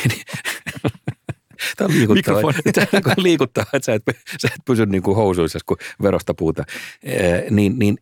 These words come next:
Speaker 1: yrityksillä on silloin kannustimet kehittää systeemejä, josta kehi-, josta syntyy vähemmän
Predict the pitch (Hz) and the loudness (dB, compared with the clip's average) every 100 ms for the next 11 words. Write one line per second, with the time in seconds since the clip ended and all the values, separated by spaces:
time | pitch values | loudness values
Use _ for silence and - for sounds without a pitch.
0 | _ - - 185 139 127 131 120 107 127 | _ 0 2 0 0 0 2 0 2 0
1 | 110 - 87 - 95 90 - 73 - 73 | 0 0 -2 -2 -2 -2 -4 -8 -8 -12
2 | - 98 110 113 107 95 - - 87 - | -4 0 2 2 2 0 -4 -2 -2 0
3 | 98 95 98 85 82 78 92 107 | 0 0 0 0 0 0 2 0